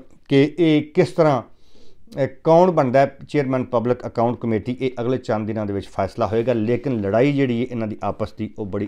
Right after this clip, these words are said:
ਅਰੂਜ 'ਤੇ ਪਹੁੰਚ ਗਈ ਹੈ ਔਰ ਇੱਕ ਦੂਜੇ ਦੀਆਂ ਘਰ ਵਾਲਿਆਂ ਖਵਾਤੀਨ ਦੀਆਂ ਤਸਵੀਰਾਂ ਸੋਸ਼ਲ ਮੀਡੀਆ 'ਤੇ ਲਾ ਕੇ ਤੇ ਅਜੀਬੋ ਗਰੀਬ ਕਿਸਮ ਦੇ ਉਹਨਾਂ ਦੇ ਉੱਤੇ ਕਾਰਟੂਨ ਜਿਹਾ ਬਣਾ ਕੇ ਤੇ ਜੁੜੇ ਨੇ ਆਪਸ ਦੇ ਵਿੱਚ ਸ਼ਿਬਲੀ ਫਰਾਜ਼ ਔਰ ਇਹ ਸ਼ੇਰ ਅਫਜ਼ਲ ਮਰਵਤ। ਇਸ ਹੱਦ ਤੱਕ ਲੜਾਈ ਵੱਧ ਗਈ ਹੈ। ਅੱਗੇ ਜਨਾਬ ਤੁਸੀਂ ਆ ਜਾਓ, ਸਭ ਤੋਂ ਵੱਡੀ ਖਬਰ,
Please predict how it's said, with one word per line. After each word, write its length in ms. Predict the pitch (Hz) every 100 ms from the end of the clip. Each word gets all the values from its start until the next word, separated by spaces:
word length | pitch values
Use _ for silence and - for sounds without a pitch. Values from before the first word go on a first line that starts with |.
| - 104
ਅਰੂਜ 240 | 120 135
'ਤੇ 140 | -
ਪਹੁੰਚ 340 | - 107 104 -
ਗਈ 180 | 98 101
ਹੈ 60 | 120
ਔਰ 120 | 110
ਇੱਕ 180 | 110 104
ਦੂਜੇ 280 | 104 101
ਦੀਆਂ 220 | 104 110 110 - - - - - -
ਘਰ 480 | - - 120 98 147
ਵਾਲਿਆਂ 300 | 151 139 123
ਖਵਾਤੀਨ 640 | - 117 117 123 143 156
ਦੀਆਂ 160 | 143 123
ਤਸਵੀਰਾਂ 520 | 113 - 113 117 117
ਸੋਸ਼ਲ 380 | - 120 - 113
ਮੀਡੀਆ 300 | 117 120 135
'ਤੇ 140 | 98
ਲਾ 300 | 95 92 104
ਕੇ 200 | 107 107
ਤੇ 140 | 98 -
ਅਜੀਬੋ 360 | 110 127 117 107
ਗਰੀਬ 240 | 104 120
ਕਿਸਮ 380 | - 110 117 107
ਦੇ 60 |
ਉਹਨਾਂ 140 | 107 110
ਦੇ 100 | 101
ਉੱਤੇ 200 | - 113
ਕਾਰਟੂਨ 460 | 107 107 104 117
ਜਿਹਾ 140 | 107 101
ਬਣਾ 280 | 92 95 98
ਕੇ 140 | 107
ਤੇ 120 | 98
ਜੁੜੇ 460 | 82 95 165 180 147
ਨੇ 120 | 98
ਆਪਸ 260 | 95 - 101
ਦੇ 80 | 104
ਵਿੱਚ 220 | 90 - - - - - -
ਸ਼ਿਬਲੀ 300 | 120 113 120
ਫਰਾਜ਼ 440 | 107 101 110 98 -
ਔਰ 320 | 110 113 113 - - - -
ਇਹ 140 | 107
ਸ਼ੇਰ 320 | - 117 107
ਅਫਜ਼ਲ 220 | 95 110 98
ਮਰਵਤ। 380 | 95 95 95 -
ਇਸ 220 | 139 - 92
ਹੱਦ 80 |
ਤੱਕ 240 | - 104 101
ਲੜਾਈ 240 | 92 90
ਵੱਧ 240 | 92 101 85
ਗਈ 180 | 87
ਹੈ। 100 | 87
ਅੱਗੇ 160 | 123 170
ਜਨਾਬ 240 | 175 175
ਤੁਸੀਂ 240 | 170 - 175
ਆ 100 | 160
ਜਾਓ, 160 | 160 151
ਸਭ 200 | - 156
ਤੋਂ 180 | 170 151
ਵੱਡੀ 200 | 139 147
ਖਬਰ, 240 | 139